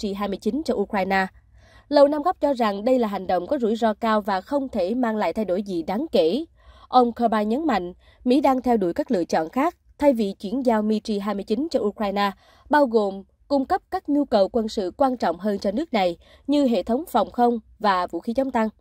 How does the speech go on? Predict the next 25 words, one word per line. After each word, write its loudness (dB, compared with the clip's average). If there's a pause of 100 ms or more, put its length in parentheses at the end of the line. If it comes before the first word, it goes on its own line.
(680)
Trong 4
những 0
ngày 2
qua, 0 (300)
chính -2
phủ 0
Mỹ 0
đã -2
gây 0
sức -8
ép -2
với 4
Ba 2
Lan 2
với -2
đề -2
xuất -10
gửi -2
máy -2
bay -2
chiến -4
đấu 2
do 0
Liên -4
Xô -2